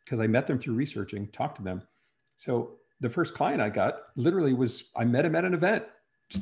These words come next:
talking about the book and how I think about things. And he's like, "We could use your help." <laughs> And that was the interview. <laughs> And, you know, that was my first contract. You know, it was,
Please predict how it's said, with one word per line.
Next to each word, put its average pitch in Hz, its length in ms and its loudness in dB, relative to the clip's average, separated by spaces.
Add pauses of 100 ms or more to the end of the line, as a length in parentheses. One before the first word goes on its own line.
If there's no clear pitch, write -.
talking 147 300 4
about 160 160 4
the 139 80 -2
book 175 240 -2
and 107 80 0
how 127 120 2
I 127 60 2
think 160 160 -2
about 123 240 0
things. 92 240 -8
And 101 160 0
he's 127 220 0
like, 110 180 -2 (540)
"We 131 120 0
could 320 180 -4
use 175 180 -2
your 127 80 0
help." - 340 -4 (300)
<laughs> - 80 2 (800)
And 147 160 -2 (100)
that 135 160 6
was 127 120 2
the 151 100 6
interview. 101 340 2 (200)
<laughs> - 0 - (920)
And, 196 220 2 (500)
you 139 160 4
know, 175 100 0 (380)
that 131 120 6
was 135 140 0
my 135 100 2
first 143 240 -2
contract. 101 500 -2
You 107 80 2
know, 113 100 2
it 110 140 0
was, 104 340 -6